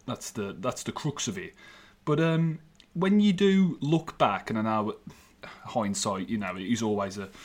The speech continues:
a bit of a funny thing, but he didn't have a great amount of minutes when he was first at Wolves. You look at his appearance to goals record, and it doesn't strike you as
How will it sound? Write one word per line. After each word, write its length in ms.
a 40
bit 140
of 80
a 60
funny 240
thing, 420
but 200
he 80
didn't 160
have 100
a 20
great 340
amount 460
of 80
minutes 720
when 120
he 60
was 140
first 300
at 60
Wolves. 320
You 100
look 120
at 60
his 100
appearance 500
to 60
goals 300
record, 380
and 80
it 80
doesn't 240
strike 400
you 100
as 180